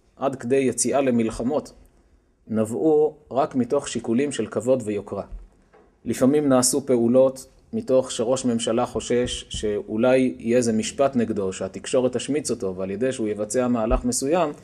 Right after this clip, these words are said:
את כל המדינה הוא מוביל לכיוון מסוים, אבל הוא בטוח שעל ידי כך לפחות התקשורת תהיה מרוצה, או שירדו ממני כי אני מסיט את העניין למקום אחר, או שהוא נפגע מאיזה מנהיג של מדינה אחרת, והוא יכול לבצע מהלכים שגויים לחלוטין.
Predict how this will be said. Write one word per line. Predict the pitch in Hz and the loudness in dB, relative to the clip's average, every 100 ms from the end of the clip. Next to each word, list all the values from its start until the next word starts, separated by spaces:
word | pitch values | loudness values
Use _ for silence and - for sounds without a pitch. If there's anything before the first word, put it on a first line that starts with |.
| - | -10
את | - | -2
כל | - 190 | 4 6
המדינה | 175 151 151 | 6 2 4
הוא | 131 | 4
מוביל | 123 143 | 4 2
לכיוון | 127 120 117 117 | 0 -2 0 0
מסוים, | 110 - 143 196 - - _ - | -2 -2 -2 -2 -8 -20 _ -4
אבל | 143 208 | 2 4
הוא | |
בטוח | 165 147 180 170 - | 2 2 4 4 2
שעל | 131 117 | -2 -2
ידי | 123 165 | 2 2
כך | 208 190 156 | 2 0 0
לפחות | 135 175 170 165 - _ _ | -6 0 0 0 -8 _ _
התקשורת | - 123 - 160 151 | -8 -6 2 4 4
תהיה | 131 131 | 4 4
מרוצה, | 135 123 - 120 98 | 4 2 2 0 0
או | 101 | 0
שירדו | 120 117 123 143 | 2 2 2 2
ממני | 135 127 117 110 | 2 2 2 0
כי | 110 | 0
אני | 107 110 | 0 0
מסיט | 110 131 123 | 0 -2 -2
את | 117 | 0
העניין | 110 107 110 120 117 - - _ - | 0 2 0 0 -2 -4 -18 _ 0
למקום | 113 113 123 113 | 2 4 2 0
אחר, | - 104 - - - - - | 0 -4 -4 -14 -20 -8 -2
או | 131 | 0
שהוא | 131 123 | 4 2
נפגע | 120 117 139 | 2 4 4
מאיזה | 131 117 113 | 6 2 2
מנהיג | 117 123 127 | 2 0 -2
של | 123 | 0
מדינה | 117 110 120 120 | 0 2 0 0
אחרת, | 160 151 131 117 | 0 2 2 2
והוא | 104 | -4
יכול | 104 117 113 113 - - - | -2 0 -2 -2 -10 -18 -4
לבצע | 110 107 104 131 127 | 0 0 2 4 4
מהלכים | 123 113 107 127 117 | 4 2 0 0 0
שגויים | - 113 131 127 | 0 2 4 2
לחלוטין. | 113 110 107 110 | 2 -2 0 -2